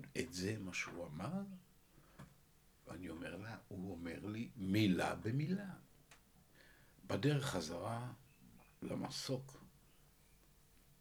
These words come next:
אריק אומר לי, "אה, טוב, מסתבר שהוא לא שיטה בנו." כלומר, אה,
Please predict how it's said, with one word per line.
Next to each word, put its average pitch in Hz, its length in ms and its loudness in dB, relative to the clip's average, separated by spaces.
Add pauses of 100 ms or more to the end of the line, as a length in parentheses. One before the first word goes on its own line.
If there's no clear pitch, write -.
(240)
אריק 98 260 0
אומר 92 300 2
לי, 85 320 -2
"אה, 80 140 -8 (360)
טוב, - 320 -4 (460)
מסתבר 143 680 4
שהוא 113 300 4
לא 139 180 8
שיטה - 400 4
בנו." - 320 -6 (1080)
כלומר, 78 640 2 (160)
אה, 90 220 0